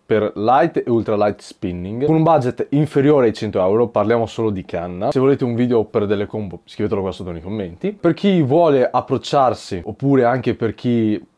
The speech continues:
comunque ci pesca parecchio e vuole un bel attrezzino, che vanno a coprire tutte le esigenze. Aspettate, non una per tutto. Tre in base alle vostre richieste. Ci tengo a sottolineare che tutte le canne sono state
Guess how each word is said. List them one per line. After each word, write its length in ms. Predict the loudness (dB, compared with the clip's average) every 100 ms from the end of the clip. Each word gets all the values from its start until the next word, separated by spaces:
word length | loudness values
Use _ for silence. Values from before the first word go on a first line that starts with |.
| _ _
comunque 580 | -14 -8 -6 -2 0 0
ci 160 | -4 -4
pesca 320 | -2 -2 -4
parecchio 720 | -2 0 0 -4 -8 -6 -6
e 200 | -8 -6
vuole 180 | 0 0
un 80 | 2
bel 180 | 0 0
attrezzino, 680 | -2 -4 -6 -4 -2 0 0
che 120 | 2
vanno 280 | 2 2 0
a 20 |
coprire 420 | 0 2 4 4
tutte 220 | 0 -2
le 80 | 0
esigenze. 640 | 0 -2 -6 -8 -10 -12 -14 _ _
Aspettate, 440 | -12 -10 -8 -8 -12 _ _ _ _ _ _ -2
non 200 | 0 2
una 220 | 0 -2
per 200 | -4 -8
tutto. 460 | -12 -18 -20 -20 _ _ _ _ -2
Tre 300 | 2 2 0
in 240 | 0 2
base 320 | 4 4 4
alle 100 | 2
vostre 360 | 2 0 -2 -8
richieste. 480 | -8 -12 -20 -20 -8
Ci 100 | 0
tengo 200 | 2 2
a 20 |
sottolineare 600 | 0 0 2 2 2 2
che 200 | 0 -4
tutte 260 | -4 0 0
le 120 | 0
canne 520 | 0 0 0 -2 -4
sono 320 | -6 -10 -12
state 240 | -10 -10